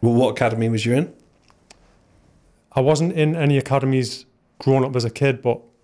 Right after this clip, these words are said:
Speaker 2: I started getting trials
Speaker 1: Right.
Speaker 2: at around fifteen, sixteen, which was the age where you get your first youth contract and pro contract. So
Speaker 1: Right.
Speaker 2: I had trials with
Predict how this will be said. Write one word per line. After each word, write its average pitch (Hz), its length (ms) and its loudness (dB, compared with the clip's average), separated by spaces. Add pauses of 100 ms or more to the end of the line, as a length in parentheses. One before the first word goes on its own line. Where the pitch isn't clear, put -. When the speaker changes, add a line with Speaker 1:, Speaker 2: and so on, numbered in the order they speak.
Speaker 2:
I 117 60 -4
started 139 400 0
getting 147 220 -2
trials 139 640 -2
Speaker 1:
Right. 113 360 0
Speaker 2:
at - 100 -18
around 120 400 0
fifteen, 127 500 -2
sixteen, 135 540 0
which 135 200 -2
was 120 400 0 (420)
the 151 160 -4
age 131 340 2
where 117 160 2
you 117 120 2
get 123 200 -2
your 117 300 -2 (200)
first 120 520 -2 (440)
youth 123 280 -2
contract 120 380 -4
and 113 120 -4
pro 123 180 0
contract. 131 460 -2
So 101 220 2
Speaker 1:
Right. 113 180 0 (560)
Speaker 2:
I 123 60 -2
had 120 180 -2
trials 123 340 0
with 117 380 -4